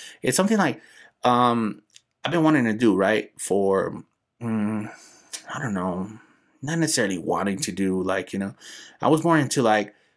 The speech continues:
trying to pursue, like, a music career, not, not necessarily, like, a singer, more like a producer type of thing, making beats and making, like, you know, just, just songs. So, um, what we d-, like,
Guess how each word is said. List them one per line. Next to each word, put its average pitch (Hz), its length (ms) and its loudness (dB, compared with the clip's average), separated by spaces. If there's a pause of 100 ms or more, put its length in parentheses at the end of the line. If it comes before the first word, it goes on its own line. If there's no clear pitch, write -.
(160)
trying 127 180 2
to 123 60 -2
pursue, 117 320 -2
like, 95 240 -2
a 95 120 2
music 104 440 2
career, 95 380 0
not, 95 240 -2
not 117 140 0
necessarily, 113 420 2
like, 95 160 0
a 110 60 -4
singer, 110 340 2
more 104 160 0
like 104 160 -2
a 90 60 -8
producer 101 580 -2
type - 240 -6
of - 60 -20
thing, 104 200 -2
making 98 340 -2
beats 107 500 0
and 98 160 -4
making, 95 260 -6
like, 90 260 -6 (1300)
you 147 80 0
know, 156 140 6
just, 147 260 -4
just 143 240 0
songs. 120 680 2 (180)
So, 107 640 2 (920)
um, 113 600 0 (320)
what 120 160 2
we 123 80 2
d-, 113 180 -8
like, 120 400 0